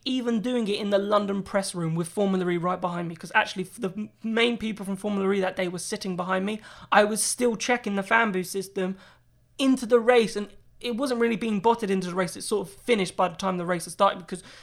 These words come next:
Fanboost annou-, votes were announced six minutes into the race. So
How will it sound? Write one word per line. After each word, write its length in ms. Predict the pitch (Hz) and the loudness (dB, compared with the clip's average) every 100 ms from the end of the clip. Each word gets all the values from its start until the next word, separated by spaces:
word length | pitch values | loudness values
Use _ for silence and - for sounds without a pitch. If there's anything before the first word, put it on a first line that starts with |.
| - _ _ _ - | -20 _ _ _ 4
Fanboost 440 | 214 202 196 190 | 4 6 2 -2
annou-, 280 | 190 190 - | -2 -2 2
votes 280 | 190 185 180 | 2 2 0
were 120 | 180 | 0
announced 340 | 180 180 - | 0 -4 -4
six 220 | 208 - | -8 -6
minutes 280 | 185 180 180 | -8 -8 -8
into 200 | 170 170 | -10 -8
the 100 | 180 | -4
race. 380 | 180 170 165 - - - - - - _ _ _ - | -4 -4 -8 -20 -20 -20 -20 -20 -20 _ _ _ -8
So 380 | - 262 220 | 2 4 4